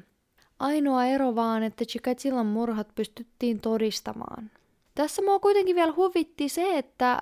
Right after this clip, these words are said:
miten varat loppuivat kesken näitten tutkintojen, että miten jätettiin lasten murhien tutkinta kesken. Mä en pysty käsittämään asiaa, et en tiedä, toimiiko se oikeesti niin, ettei valtio sponsoroi muisia tutkintoja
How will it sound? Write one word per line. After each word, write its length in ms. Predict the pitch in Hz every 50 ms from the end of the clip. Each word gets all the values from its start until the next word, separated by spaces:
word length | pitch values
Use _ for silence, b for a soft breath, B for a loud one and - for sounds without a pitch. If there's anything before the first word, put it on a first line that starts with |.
| - -
miten 520 | 269 285 330 - - 359 339 302 262 247
varat 400 | 277 294 330 339 311 269 277 -
loppuivat 720 | 240 240 247 269 285 _ - - 233 220 208 214 214 -
kesken 560 | - - 262 269 262 - - - 220 208 208 208
näitten 420 | 208 208 202 - - 214 208 202
tutkintojen, 640 | - 262 285 277 - - 233 214 208 196 208 202 202
että 100 | 196 -
miten 260 | 226 233 - 262 254
jätettiin 440 | 254 254 254 240 226 _ - 247 240
lasten 340 | 262 294 285 - - 247 220
murhien 460 | 214 220 226 240 240 220 208 202 202
tutkinta 500 | 202 240 247 247 - - 214 196 196 208
kesken. 640 | - - 240 254 262 254 - - - 220 208 202 202 B B B B B B B B B B B B _ -
Mä 220 | 226 247 254 247
en 100 | 240 233
pysty 580 | - 277 262 - - 262 233 220 - - - _
käsittämään 680 | - 254 262 269 277 - - - 220 208 208 208 202 214
asiaa, 560 | 233 254 254 - 277 285 277 277 277 277 -
et 220 | - 220 220 - - - -
en 180 | 262 247 254 269
tiedä, 320 | 294 294 285 277 269 254
toimiiko 640 | 254 254 254 269 262 254 254 240 233 - 240 226
se 140 | 220 233 226
oikeesti 600 | 233 247 262 254 254 - 214 214 208 - - 220
niin, 240 | 214 214 214 214 208
ettei 340 | 208 202 _ - 214 214 202
valtio 380 | 220 226 233 220 - 214 202
sponsoroi 600 | 196 - - 240 240 262 269 240 233 202 202 202
muisia 440 | 196 196 202 202 202 202 208 196 196
tutkintoja 720 | _ - 208 208 - - 254 247 247 254 277 285 294 302 302